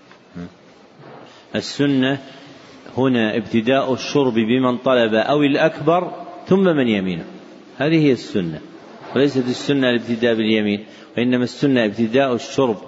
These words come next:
أو الأكل بمن طلب أو الأكبر ثم من يمينه، ثم من يمينه. قال شيخنا ابن باز رحمه الله:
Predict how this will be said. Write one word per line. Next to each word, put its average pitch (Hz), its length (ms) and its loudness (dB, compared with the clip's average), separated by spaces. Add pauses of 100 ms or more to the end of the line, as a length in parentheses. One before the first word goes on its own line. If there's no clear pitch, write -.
(480)
أو 98 100 0
الأكل 117 420 -2
بمن 127 380 0
طلب 135 680 2 (640)
أو 180 160 4
الأكبر 156 760 0 (260)
ثم 147 240 6 (1120)
من 139 220 2
يمينه، 135 720 2
ثم 123 300 0 (800)
من 127 220 4
يمينه. 117 500 2 (200)
قال 127 240 2
شيخنا 123 460 0
ابن 113 180 0
باز 113 320 2
رحمه 110 360 0
الله: 127 320 0